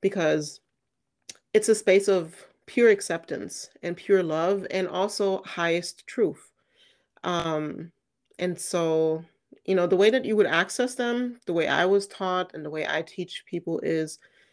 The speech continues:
there's a prayer. So again, your teacher will typically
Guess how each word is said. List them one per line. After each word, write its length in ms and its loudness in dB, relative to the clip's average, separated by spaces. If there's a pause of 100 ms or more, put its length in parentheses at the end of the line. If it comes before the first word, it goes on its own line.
(140)
there's 320 0
a 120 0
prayer. 560 -2 (680)
So 380 6
again, 380 4
your 160 2
teacher 720 0
will 120 -2
typically 800 0